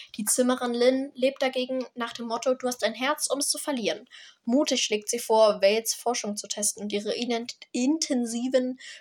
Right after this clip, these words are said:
Gefühle wissenschaftlich zu untermauern. Doch ist das Experiment mit ungewissem Ausgang wirklich eine gute Idee? Ja,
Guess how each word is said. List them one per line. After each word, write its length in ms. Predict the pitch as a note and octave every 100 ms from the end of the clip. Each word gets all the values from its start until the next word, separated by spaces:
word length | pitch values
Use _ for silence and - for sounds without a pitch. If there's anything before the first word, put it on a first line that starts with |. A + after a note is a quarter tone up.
| -
Gefühle 680 | A3 - B3 C4 C#4+ D4 D4 -
wissenschaftlich 720 | A3 C4+ C#4 - A3+ - A#3
zu 140 | - -
untermauern. 580 | G#3+ A#3 G3 F#3 F#3+ - - -
Doch 160 | -
ist 120 | - C4+
das 140 | B3+
Experiment 720 | A#3+ - A#3 A3 A3 B3+ -
mit 220 | G#3 G#3
ungewissem 680 | A3 A#3 A#3+ G#3+ G#3 G#3 F#3
Ausgang 600 | - G3+ - B3 A#3+ A3
wirklich 340 | G3+ G#3 B3+ G3+
eine 160 | G#3
gute 300 | G3+ G3 -
Idee? 360 | - - G#3 - _ - - - _ - - - - _ _ _
Ja, 360 | A3 A#3+ G#3